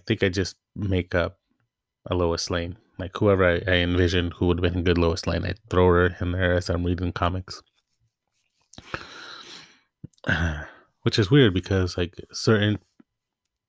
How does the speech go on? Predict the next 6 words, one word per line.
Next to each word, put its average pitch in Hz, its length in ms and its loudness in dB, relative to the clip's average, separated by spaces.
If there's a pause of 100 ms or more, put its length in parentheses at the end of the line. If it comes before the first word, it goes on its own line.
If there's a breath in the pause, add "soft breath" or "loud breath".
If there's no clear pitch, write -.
(140)
actors 120 580 -2
who 107 220 -2
I've 95 160 2
s-, - 300 -10
like, 92 280 -4
heard 104 580 0